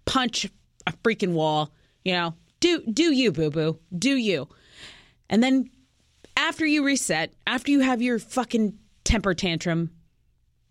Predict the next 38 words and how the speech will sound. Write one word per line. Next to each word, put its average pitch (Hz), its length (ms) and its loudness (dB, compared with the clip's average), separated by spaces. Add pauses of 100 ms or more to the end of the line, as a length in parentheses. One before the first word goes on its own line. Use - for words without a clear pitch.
(340)
go 220 140 2
back 220 260 -2
to 220 100 -4
realizing 185 580 0
who 170 160 0
you 233 260 2
are 160 280 0 (760)
and 180 140 2
get 180 200 0
done 165 380 0
what 156 260 -2
needs 147 280 0
to - 80 -8
be 143 120 0
done. 127 280 -6 (380)
Okay? 233 360 -2 (340)
That's, - 420 -2 (540)
that's 311 200 -2
not 349 220 0
my, 277 400 -2
you 254 100 2
don't 330 120 2
have 294 180 0
to 277 80 -4
do 302 120 4
that. 311 240 -2 (340)
That's 285 140 0
just 294 180 -2
what 269 100 4
I 202 360 -2
have 190 280 -2
to 170 100 -4
do 143 220 -2 (120)
to 190 100 0
get 139 200 0
it 147 100 -4
back, - 320 -6
okay? 311 340 0